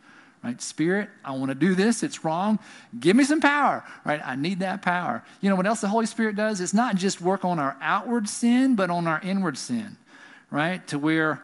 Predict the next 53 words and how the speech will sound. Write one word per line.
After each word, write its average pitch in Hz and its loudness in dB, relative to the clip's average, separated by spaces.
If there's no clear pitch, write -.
I 165 0
have 151 -2
mean 160 0
thoughts 156 -4
about 117 -6
you, 113 -8
or 120 -8
lustful 160 -2
thoughts 123 -8
about 113 -8
you, 120 -2
or 110 -6
terrible 185 0
thoughts 135 -6
about 120 -6
you, 117 -4
right? 143 -4
Where 143 -2
I 180 0
just 143 -8
love 165 0
to 127 -6
hate 175 -8
you. 110 -4
I 117 -6
wanna 180 -2
go 180 0
to 180 -2
bed 190 -2
hating 165 -2
you. 131 2
That, 127 -4
that 151 -4
hate 190 -6
keeps 185 -4
me 180 2
warm 185 4
at 117 -4
night, 110 -10
right? 196 2
The - -10
Holy 147 -4
Spirit 147 -2
comes 131 -2
in 139 -2
and 127 -2
says, 120 -6
"Let 139 -4
me 143 -4
take 127 -10
care 110 -12
of 95 -16
that. - -18